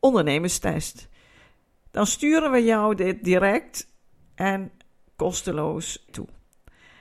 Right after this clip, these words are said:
En je kan op die manier ontdekken waar jouw knelpunten zitten en waar jouw mogelijkheden om snel verder te kunnen groeien met meer vrijheid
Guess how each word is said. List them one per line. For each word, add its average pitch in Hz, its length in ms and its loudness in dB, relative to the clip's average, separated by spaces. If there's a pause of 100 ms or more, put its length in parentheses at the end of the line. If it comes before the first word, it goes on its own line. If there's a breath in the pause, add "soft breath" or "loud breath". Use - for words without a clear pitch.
(240 soft breath)
En 208 120 -4
je 196 120 2
kan 208 380 -2
op 170 200 -4
die 233 140 2
manier 214 680 2
ontdekken 202 800 0 (400 soft breath)
waar 196 500 2
jouw 202 240 2
knelpunten 175 680 0
zitten 156 420 -2
en 185 180 -2
waar 165 240 2
jouw 147 220 4
mogelijkheden 180 1040 2 (360 soft breath)
om 196 120 -2
snel 175 360 2
verder 160 340 0
te - 140 -14
kunnen 151 260 0
groeien 151 320 0
met 135 200 -6
meer 147 240 -2
vrijheid 135 640 -6